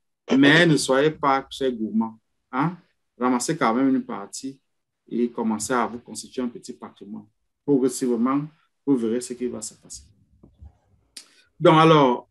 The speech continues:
euh, on arrive dans un moment où je passe la parole à notre ami Vivien, qui nous parlera des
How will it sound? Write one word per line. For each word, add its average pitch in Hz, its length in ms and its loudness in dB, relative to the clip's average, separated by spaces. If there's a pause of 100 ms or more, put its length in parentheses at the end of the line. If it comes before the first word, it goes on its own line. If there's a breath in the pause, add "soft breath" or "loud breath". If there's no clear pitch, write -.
euh, 151 500 4
on 196 120 4
arrive 185 200 6
dans 185 140 2
un 160 80 -2
moment 147 340 -2
où 156 100 -4
je 135 120 -10
passe 165 260 -4
la 127 80 -2
parole 139 520 -2
à 117 280 -4 (160)
notre 175 320 0
ami 147 180 2
Vivien, 143 520 -4 (420)
qui 208 80 2
nous 196 160 8
parlera 135 760 2
des 123 760 -2